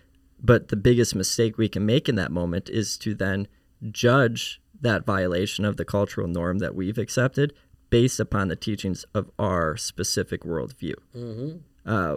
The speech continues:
Speaker 1: what you did instead was maintain a state of curiosity, you know, to, to wonder what that was about. It's like, maybe that's not a violation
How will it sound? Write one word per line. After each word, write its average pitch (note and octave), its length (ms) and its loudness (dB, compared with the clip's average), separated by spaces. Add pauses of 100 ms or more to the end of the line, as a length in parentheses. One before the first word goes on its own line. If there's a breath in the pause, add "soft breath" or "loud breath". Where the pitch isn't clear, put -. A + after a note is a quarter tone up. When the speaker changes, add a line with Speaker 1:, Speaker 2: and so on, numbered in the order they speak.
Speaker 1:
what A2+ 300 -2
you A#2 160 0
did A#2 140 2
instead G2 720 0 (280)
was F#2+ 380 0
maintain A2+ 640 2
a G2 40 0
state G2+ 260 -4
of D2+ 140 -10
curiosity, G2+ 920 -4 (500)
you A#2+ 120 0
know, E2 180 -2
to, G#2 220 -2 (320)
to - 120 -2
wonder A#2 800 -2 (320)
what A2+ 220 0
that D2+ 180 -2
was D2+ 160 -6
about. - 340 -8 (220 soft breath)
It's - 140 -10
like, A2 160 2
maybe A#2+ 220 4
that's C3 200 2
not A#2 120 2
a G#2+ 40 0
violation G#2 720 0